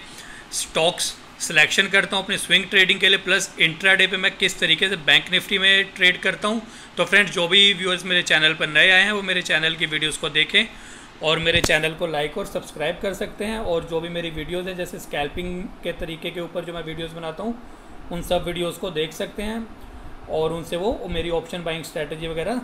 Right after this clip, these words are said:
और भी जो मैंने पहले videos चढ़ाई है, वो देख के सीख सकते हैं। तो friends, आज मैं बात करूँगा एक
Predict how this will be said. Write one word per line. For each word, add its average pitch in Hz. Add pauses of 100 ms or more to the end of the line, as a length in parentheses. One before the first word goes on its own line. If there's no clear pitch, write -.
(180)
और 165
भी 170
जो 175
मैंने 165
पहले 160
videos 160
चढ़ाई 160
है, 160
वो 170
देख 156
के 233
सीख 180
सकते 143
हैं। 135
तो 160
friends, 214
आज 175
मैं 202
बात 180
करूँगा 185
एक 185